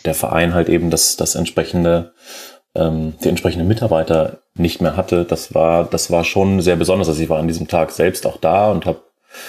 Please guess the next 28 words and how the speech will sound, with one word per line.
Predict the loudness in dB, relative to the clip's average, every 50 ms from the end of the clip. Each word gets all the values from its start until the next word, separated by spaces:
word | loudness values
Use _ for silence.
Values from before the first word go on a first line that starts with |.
| -18 -20 _ _
gesehen, | -4 0 0 0 2 0
was | -2 -2 0
da | 0 2 2 2 2
los | 2 2 2 2 2 2
war. | 2
Da | 2 2 2
waren | 2 2 2 0
also | 0 -2 -2
zweihundertfünfzig | -2 0 0 2 2 2 2 2 2 2 2 2 2 0 -6 -20 _ _ _ _ -14 -4 0 2 2 2 2 0 -2 0 2 2 0 0 -2
bis | -2 0 0 0
dreihundert | -2 0 2 2 2 2 2 2 2 2 2 0 0 -2
Freiwillige, | -8 -8 -4 -2 0 0 0 0 0 0 2 2 2 0 0 -2 -4 -12 -20 _ -20 -20 _ -20 -20 -20 _ _ _ _
ähm, | 0 2 2 2 0 0 0 0
nicht | 0 0 0 0
nur | 0 0
Bury-Fans, | 2 2 2 4 2 2 2 2 2 2 2 2 0 -2
sondern | -2 -2 -2
auch | -2
Fans | 0 0 0 0 0 0
von | -2 -4
anderen | -2 0 0 0 0 0
Vereinen, | -2 -2 0 2 0 0 0 0 0 0 0
weil | 0 0 2
die | 0 -2
gesagt | 0 2 0 0 0 0 -2
haben, | -2
das, | -2 -2 -4 -6 _ _ _ _ _ -20 _ _ -6 -6
oder | -2 -2 -2 -4 -6